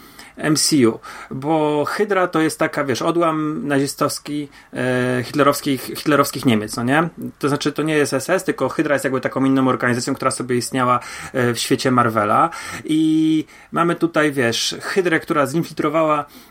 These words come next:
e, wszystkie szczeble, mm,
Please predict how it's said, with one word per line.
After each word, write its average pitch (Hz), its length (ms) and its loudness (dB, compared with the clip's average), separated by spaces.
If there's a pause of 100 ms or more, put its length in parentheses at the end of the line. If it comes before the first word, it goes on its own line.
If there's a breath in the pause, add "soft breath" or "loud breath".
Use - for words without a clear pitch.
(100)
e, - 40 -12 (1500)
wszystkie 170 540 0
szczeble, 143 600 0 (320 loud breath)
mm, 135 920 2